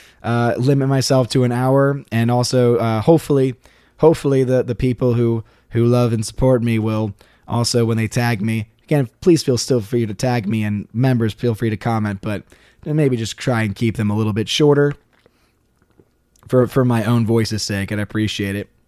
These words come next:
Uh, Thunderduck, what's up, dude? Says, "Hail to twenty-three K. My voice is also a bit crooked. You sound a bit <laughs> badass." Well, thank you. Uh, one of the things that's made me so happy, uh, this morning when I was randomly checking, uh,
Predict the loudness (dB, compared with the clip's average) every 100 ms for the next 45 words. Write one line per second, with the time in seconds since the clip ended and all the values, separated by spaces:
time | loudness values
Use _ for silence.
0 | -20 -20 -20 -20 -20 -2 0 4 4 6
1 | 6 6 4 4 4 4 6 4 2 _
2 | _ _ -4 0 2 2 0 0 -2 0
3 | 0 0 0 0 -4 -10 -6 -2 0 0
4 | 0 0 0 0 0 -2 2 2 4 0
5 | 0 -2 -2 0 -2 -2 0 0 -2 _
6 | _ _ -6 -2 0 0 0 0 -4 -6
7 | -10 -12 -6 -2 2 2 2 0 0 -8
8 | -20 -18 -2 2 2 0 -4 2 2 2
9 | 4 4 4 2 0 0 -2 0 0 0
10 | 0 2 4 4 2 -4 -6 -6 -6 -6
11 | -12 _ _ _ _ _ _ _ -4 -2
12 | 0 -2 0 2 2 0 -4 -10 -20 -20
13 | -20 _ -2 0 0 -2 0 0 0 -2
14 | 0 0 -2 0 -2 0 -2 -2 -4 -4
15 | -4 -4